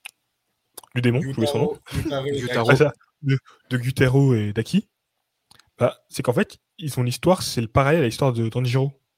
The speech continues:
Speaker 2: Aussi.
Speaker 1: Dans le sens où Tanjiro, ce qui s'est passé, c'est que lui, ce qu'il a détruit, c'est,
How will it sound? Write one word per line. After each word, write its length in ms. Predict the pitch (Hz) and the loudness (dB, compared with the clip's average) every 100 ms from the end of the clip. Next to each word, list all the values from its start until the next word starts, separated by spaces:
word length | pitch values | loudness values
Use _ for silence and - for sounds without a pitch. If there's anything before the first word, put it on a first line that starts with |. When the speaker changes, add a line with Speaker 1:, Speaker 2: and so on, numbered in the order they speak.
| _ _ | _ _
Speaker 2:
Aussi. 340 | 113 127 - | -18 -16 -6
Speaker 1:
Dans 100 | 117 | 2
le 20 | 165 | 4
sens 80 | 143 | 4
où 120 | 135 - _ - | -2 -6 _ -2
Tanjiro, 600 | 156 143 127 135 226 _ | 0 2 2 2 2 _
ce 60 | - | -14
qui 40 | - | -6
s'est 60 | |
passé, 200 | 123 - | -4 -2
c'est 120 | 196 | -4
que 120 | - 120 | -4 -4
lui, 300 | 123 180 - _ _ _ | -2 -2 -4 _ _ _
ce 120 | - | -16
qu'il 100 | - | -8
a 20 | 120 | -4
détruit, 340 | 131 - 104 | -4 -2 -4
c'est, 220 | - - | -4 -8